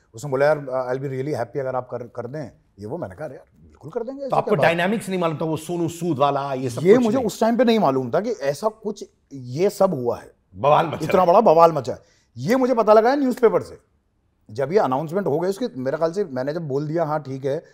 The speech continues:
Speaker 1: I am doing it," उसके चार दिन बाद मैंने पेपर में पढ़ा। लोगों ने मुझे शेयर किया कि, "अरे, अ, अरे, तुमने क्या रायता फैला दिया?" मैंने कहा, "मैंने क्या रायता फैलाया भाई?" मैंने देखा, मैंने कहा, "अरे,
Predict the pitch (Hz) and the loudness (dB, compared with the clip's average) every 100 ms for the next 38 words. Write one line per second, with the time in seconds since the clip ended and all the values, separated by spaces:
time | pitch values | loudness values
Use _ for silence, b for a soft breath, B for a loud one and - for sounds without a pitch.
0 | b b 123 147 151 196 233 294 - - | b b -6 -2 -4 -4 -6 -8 -6 0
1 | 202 233 294 160 175 247 254 254 190 202 | 2 2 0 2 2 2 0 -2 -2 0
2 | 220 220 127 87 _ _ _ 120 156 208 | -2 -2 -6 -12 _ _ _ -6 2 2
3 | 208 196 143 156 165 165 165 165 170 139 | 2 -2 0 0 0 0 0 0 0 -4
4 | 131 131 131 120 139 147 151 143 143 135 | -4 -4 -4 -6 -6 -6 -4 0 2 2
5 | 131 123 117 123 135 151 202 160 - 233 | 0 -2 -2 -4 -8 -10 -10 -12 0 4
6 | 214 220 208 202 165 156 160 139 - B | 4 4 2 2 4 4 4 2 -2 B
7 | B B B B 147 170 170 170 202 190 | B B B B -4 -2 -4 -4 -6 -6
8 | 233 240 262 330 | -6 -4 -6 -10